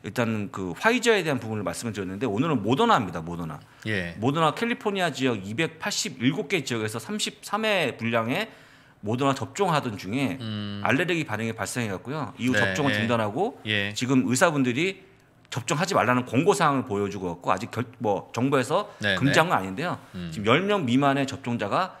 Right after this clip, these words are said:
Speaker 1: 심한 알레르기 증상을 보여서 스물네 시간 치료를 받고 있다.
Speaker 2: 음.
Speaker 1: 일단 지금, 어, 캘리포니아 인구가 사천만 명인데요.
Speaker 2: 예.
Speaker 1: 이미 삼백이십만 회를 확보 중인데 지금 백사십만 명이 이미 접종을 완료했대요.
Speaker 2: 예.
Speaker 1: 그래서 일단 지금은 문제를 파악하는 중인데,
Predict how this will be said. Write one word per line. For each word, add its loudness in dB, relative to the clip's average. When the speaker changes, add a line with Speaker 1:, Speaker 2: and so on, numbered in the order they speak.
Speaker 1:
심한 -2
알레르기 0
증상을 -4
보여서 -4
스물네 -4
시간 -2
치료를 -2
받고 -2
있다. -4
Speaker 2:
음. -14
Speaker 1:
일단 -2
지금, -2
어, 0
캘리포니아 -4
인구가 0
사천만 -2
명인데요. -2
Speaker 2:
예. -2
Speaker 1:
이미 4
삼백이십만 -2
회를 -2
확보 -4
중인데 -2
지금 0
백사십만 -2
명이 -2
이미 2
접종을 -2
완료했대요. 0
Speaker 2:
예. -2
Speaker 1:
그래서 -6
일단 -2
지금은 -2
문제를 2
파악하는 2
중인데, 0